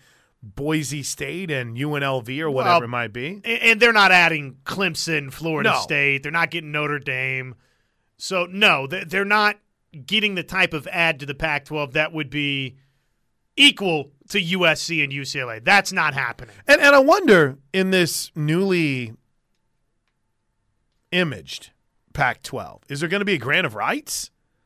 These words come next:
Speaker 1: Right? Are they gonna have to have a grant of rights that they signed? And how long would that be?
Speaker 2: Well,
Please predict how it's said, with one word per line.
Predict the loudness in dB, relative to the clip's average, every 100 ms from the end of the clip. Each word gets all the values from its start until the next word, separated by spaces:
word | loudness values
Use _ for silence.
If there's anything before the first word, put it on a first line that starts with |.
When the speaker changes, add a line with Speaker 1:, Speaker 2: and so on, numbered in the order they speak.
| _
Speaker 1:
Right? | -4 0 2
Are |
they | 0
gonna | 0
have | -2
to | 2
have | 0
a | 0
grant | -4 -2 0
of | 0
rights | 0 -2 -2
that | -4
they | -4
signed? | -4 -4 -4 -4
And | -2
how | -2
long | 2 2 2
would | 0
that | 0 -2
be? | -12 _ _ _
Speaker 2:
Well, | 2 4 4